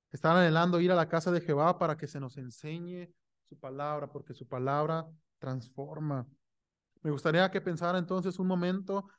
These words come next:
acerca de cómo está nuestra iglesia cumpliendo esta labor en lo que Cristo regresa por su iglesia.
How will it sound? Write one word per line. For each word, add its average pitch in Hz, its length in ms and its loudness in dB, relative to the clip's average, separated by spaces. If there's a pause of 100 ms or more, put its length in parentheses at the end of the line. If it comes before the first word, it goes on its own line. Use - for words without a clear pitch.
(140)
acerca 160 400 -2
de 156 200 -2
cómo 208 580 0 (260)
está 165 540 -4
nuestra 170 360 -4
iglesia 156 400 -6
cumpliendo 151 580 -10
esta 151 280 -10
labor 139 460 -4 (1500)
en 135 140 -4
lo 131 140 -2
que 135 340 -4 (320)
Cristo 147 600 -6
regresa 135 640 -6
por 127 160 -8
su - 100 -14
iglesia. 123 520 -10